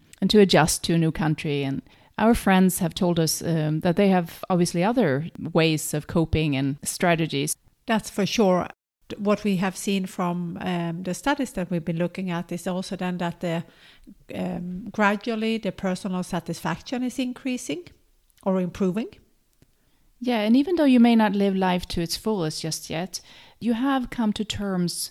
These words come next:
Speaker 1: with this reality and have embraced the, the process of adapt-, adaptation, I would say.
Speaker 2: I really like how you put that.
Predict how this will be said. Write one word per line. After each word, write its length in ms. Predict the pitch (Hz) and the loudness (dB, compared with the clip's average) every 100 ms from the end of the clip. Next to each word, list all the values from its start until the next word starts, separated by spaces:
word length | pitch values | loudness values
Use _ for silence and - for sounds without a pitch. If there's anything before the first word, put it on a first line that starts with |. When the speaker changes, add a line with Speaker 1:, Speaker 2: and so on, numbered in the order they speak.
| 160 | 0
Speaker 1:
with 320 | 196 185 - | 2 2 0
this 260 | 185 180 190 | 0 0 0
reality 560 | 175 170 170 214 285 | -2 -2 -2 -2 0
and 120 | 220 185 | 2 2
have 120 | 180 | 4
embraced 580 | 170 170 170 170 - - | 2 4 0 -2 -4 -4
the, 540 | 165 160 151 151 147 - - | -4 -2 -2 -2 -6 -6 -6
the 80 | |
process 460 | 190 208 190 - 160 | -2 0 0 -2 -2
of 80 | 160 | 0
adapt-, 300 | 143 147 - - - | 0 -2 -6 -8 -6
adaptation, 600 | 165 151 - - - 156 | -8 -8 -8 -6 -4 -4
I 60 | 131 | -6
would 120 | 120 | -8
say. 240 | - 131 - _ _ _ _ _ _ - | -10 -10 -12 _ _ _ _ _ _ 0
Speaker 2:
I 80 | 233 | 4
really 320 | 254 262 208 | 4 4 2
like 280 | 196 190 196 | 2 0 0
how 80 | 190 | 0
you 140 | 170 | 0
put 280 | 170 214 - | -2 -4 -4
that. 220 | 175 170 | -6 -8